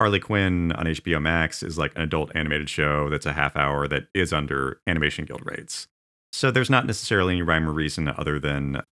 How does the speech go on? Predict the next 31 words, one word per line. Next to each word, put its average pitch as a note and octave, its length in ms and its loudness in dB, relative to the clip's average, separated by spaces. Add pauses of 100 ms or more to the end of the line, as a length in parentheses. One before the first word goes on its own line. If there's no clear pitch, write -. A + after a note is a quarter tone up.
(140)
extremely G2 540 2
popular E2 460 2
shows D#2 340 0
using D2+ 380 -2
their D2 120 0
leverage C#2 600 -2
and C#2+ 100 0
extremely D2 760 -4 (220)
influential E2+ 460 -2
showrunners D2 800 -2
using D#2 380 -4
their C#2+ 140 -2
leverage C#2 540 -2
to C#2 520 -6 (280)
fight D#2 220 0 (100)
for D#2 120 -4
W C#2 260 -6
G D2 240 -2
A C#2 60 2
rates C2+ 280 -4
for - 220 -6
their D2 160 0
writers. F2+ 640 -2 (260)
But, G#2+ 340 2 (140)
like, E2 380 2 (260)
every F#2 280 4
show F2 200 2
does D#2 140 -2
not D2+ 220 0
have D2 280 -2
the D2 180 -4